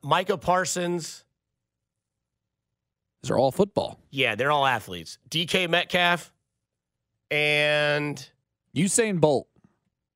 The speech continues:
Speaker 1: No, too fast.
Speaker 2: Is that like Tyreek? Is that just another, it's a tall Tyreek Hill?
Speaker 1: Yeah, and he's just too fast.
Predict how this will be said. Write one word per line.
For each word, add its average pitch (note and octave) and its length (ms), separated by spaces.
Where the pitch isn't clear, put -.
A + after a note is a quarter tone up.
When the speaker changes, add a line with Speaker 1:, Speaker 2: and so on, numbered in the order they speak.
Speaker 1:
No, D#3 600
too A#3 180
fast. A2 460
Speaker 2:
Is C#3+ 80
that G#3+ 100
like F#3 160
Tyreek? E3 300
Is D#3+ 60
that F3 100
just D#3 160
another, D3+ 280
it's A#2 120
a - 40
tall D3+ 280
Tyreek C#3 320
Hill? C#3+ 360
Speaker 1:
Yeah, D#3 300
and D3 80
he's E3+ 100
just E3 160
too D#3+ 220
fast. F#2+ 540